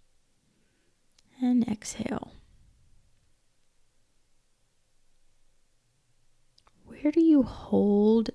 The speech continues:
the feeling of overwhelm? Scan through your body, see what's happening. How do you feel right now? Describe any details that you can think of. Do you feel it in your chest,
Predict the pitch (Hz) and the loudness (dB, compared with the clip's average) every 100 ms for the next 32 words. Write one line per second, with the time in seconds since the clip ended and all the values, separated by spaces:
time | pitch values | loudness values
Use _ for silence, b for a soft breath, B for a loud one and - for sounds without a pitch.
0 | - 196 - - 190 190 185 190 185 190 | -8 -10 -10 -4 0 2 2 0 -2 -4
1 | 220 196 - - - - - - 226 - | -8 -10 -10 -8 -8 -6 -8 -8 -10 -12
2 | _ _ _ _ b b b b b b | _ _ _ _ b b b b b b
3 | b - - - - 262 311 330 320 302 | b -20 -14 -14 -10 -4 0 4 4 4
4 | 214 202 190 202 262 277 - b b b | 4 0 2 4 4 2 -6 b b b
5 | b b - - 240 247 - - - - | b b -14 -2 0 0 -2 -8 -10 -4
6 | 226 - 233 - - _ _ _ _ _ | -4 -4 -8 -12 -20 _ _ _ _ _
7 | _ _ - 240 254 269 - - 196 190 | _ _ -8 -2 2 2 2 2 4 4
8 | 190 185 190 - - - - - - - | 2 0 -2 -4 -8 -8 -10 -12 -10 -12
9 | - - _ _ _ _ _ _ _ _ | -14 -20 _ _ _ _ _ _ _ _
10 | _ _ _ _ _ 247 - - - - | _ _ _ _ _ -12 -10 -10 -4 -2
11 | 294 294 247 - 196 185 - 185 180 180 | 0 4 4 4 0 0 0 2 2 -2
12 | - - - 208 - - - - - - | -8 -8 -8 -8 -10 -8 -10 -10 -14 -20
13 | b b b - 196 196 - 196 190 185 | b b b -6 -6 -4 0 4 4 2
14 | 185 - - - 220 220 214 - - - | -2 -8 -10 -4 0 0 -2 -8 -10 -12